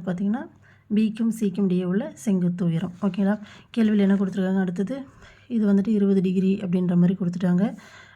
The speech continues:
அதே மாதிரி இது வந்து முப்பது டிகிரின்னு கொடுத்துட்டாங்க. அதே மாதிரி இங்க எட்-, ஏக்கும் பிக்கும் இடைப்பட்ட கிடைமட்ட தொலைவு எட்டு கிலோமீட்டர்னு சொல்லிட்டாங்க. ஓகேங்களா? இப்போ ஏக்கும் பிக்கும் உள்ள கிடைமட்ட தொலைவு அவங்க இப்படி கொடுத்துருக்காங்க.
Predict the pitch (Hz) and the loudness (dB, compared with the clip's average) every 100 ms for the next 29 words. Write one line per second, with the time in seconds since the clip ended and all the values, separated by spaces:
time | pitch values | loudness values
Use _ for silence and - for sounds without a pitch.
0 | - 190 202 208 185 240 226 208 190 190 | -4 2 4 4 2 -2 -2 0 2 2
1 | 202 175 202 190 180 185 196 202 180 - | 0 0 0 0 2 2 2 0 -6 -2
2 | 180 175 233 - - - - - - - | 2 2 2 -2 -20 -20 -20 -20 -20 -4
3 | 208 214 220 247 220 240 214 180 233 226 | 2 2 2 0 -2 0 0 2 0 2
4 | 226 208 208 208 196 196 226 214 220 202 | 2 2 2 0 0 0 -2 0 2 0
5 | 202 185 190 262 240 185 226 220 202 180 | -2 0 0 0 -4 -2 0 2 4 4
6 | 180 190 175 165 170 175 175 202 196 190 | 0 0 -2 -2 -2 -2 -4 -6 -2 0
7 | 190 180 175 - - - - 202 185 196 | 0 -2 -6 -20 -20 -20 -8 -8 -2 -2
8 | 233 - - _ _ _ - - - - | -2 -8 -18 _ _ _ -20 -20 -20 -20
9 | - - - _ _ - - - - - | -20 -20 -20 _ _ -20 -16 -16 -18 -20
10 | - - - - - - - - - 220 | -20 -20 -20 -18 -20 -20 -20 -20 0 2
11 | 220 226 226 277 277 214 220 208 226 208 | 4 0 -4 -8 -2 2 2 2 2 2
12 | 208 202 208 202 202 196 185 220 202 202 | 2 2 4 2 0 0 0 2 2 2
13 | 180 180 180 175 180 185 208 | 2 0 0 -2 -2 -2 -2